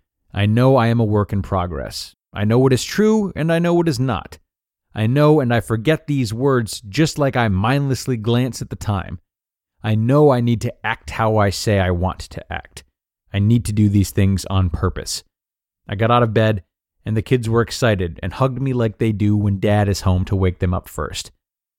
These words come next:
I hugged Connor and said, "Sorry." He laughed at me and said, "It was a stressful ride home. It's okay." Like,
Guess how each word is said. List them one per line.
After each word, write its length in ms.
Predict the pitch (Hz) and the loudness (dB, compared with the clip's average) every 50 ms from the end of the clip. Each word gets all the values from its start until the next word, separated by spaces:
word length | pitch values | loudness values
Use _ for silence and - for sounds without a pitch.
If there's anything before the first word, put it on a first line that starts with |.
| _ _ _ | _ _ _
I 120 | - 101 90 | -8 -6 0
hugged 260 | 107 117 131 - - | 0 0 0 -2 -4
Connor 400 | - 127 127 127 123 120 117 113 | -2 0 0 2 2 2 2 0
and 140 | 110 107 - | 0 -2 -4
said, 260 | - - 107 104 101 | -4 -4 -4 -4 -4
"Sorry." 540 | - - - 127 110 98 92 95 95 87 - _ _ _ _ _ _ _ _ _ _ _ | -6 -6 -4 -2 0 0 2 2 0 -2 -4 _ _ _ _ _ _ _ _ _ _ _
He 180 | - - 165 170 | -4 -2 0 0
laughed 360 | 165 165 165 170 160 - - | 2 2 2 0 0 -2 -4
at 80 | 131 113 | -4 -2
me 120 | 113 110 | 0 0
and 140 | 110 104 92 | 0 -2 -2
said, 340 | - 113 107 104 101 92 _ _ _ _ _ _ _ _ _ _ _ _ _ | -2 -2 0 0 -2 -4 _ _ _ _ _ _ _ _ _ _ _ _ _
"It 140 | - 127 - | -2 -2 -2
was 180 | 147 170 165 160 | 0 -4 -4 -4
a 60 | 175 | -6
stressful 480 | - - - 175 170 160 - - 160 151 | -6 -6 -4 -4 -4 -4 -2 -2 -2 0
ride 300 | 143 147 139 135 131 110 | 2 2 2 2 2 0
home. 320 | 110 101 - - - - _ _ _ _ _ _ _ _ - | -2 -4 -4 -6 -14 -18 _ _ _ _ _ _ _ _ -6
It's 200 | 107 101 - - | -6 -6 0 2
okay." 340 | 117 110 107 - - 104 - - _ _ _ _ _ _ _ _ _ _ _ - | 4 4 4 2 0 -6 -8 -8 _ _ _ _ _ _ _ _ _ _ _ -6
Like, 320 | - 131 123 120 113 - | 0 2 2 2 2 0